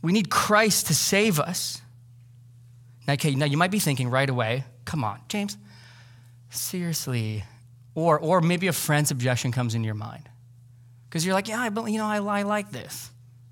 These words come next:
but I always meet with people who don't. <laughs> So help me out, Pastor."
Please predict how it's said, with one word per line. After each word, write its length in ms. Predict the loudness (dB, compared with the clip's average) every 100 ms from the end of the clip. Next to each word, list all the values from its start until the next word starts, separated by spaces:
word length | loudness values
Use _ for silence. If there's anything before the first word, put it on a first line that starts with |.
| -20
but 160 | -16 -10
I 100 | -8
always 520 | -6 -6 -6 -6 -8 -10 -6
meet 240 | -4 -4
with 180 | -8 -10
people 340 | -8 -6 -6 -6
who 100 | -4
don't. 360 | -2 -2 -2 -8 -12 -20 -20 -20
<laughs> 300 | -20 -20 -14
So 920 | -8 -4 -2 0 0 0 -2 -6 -10 -16 -12
help 240 | -2 0 2
me 120 | 2
out, 220 | 4 2
Pastor." 720 | 4 4 2 0 0 0 -2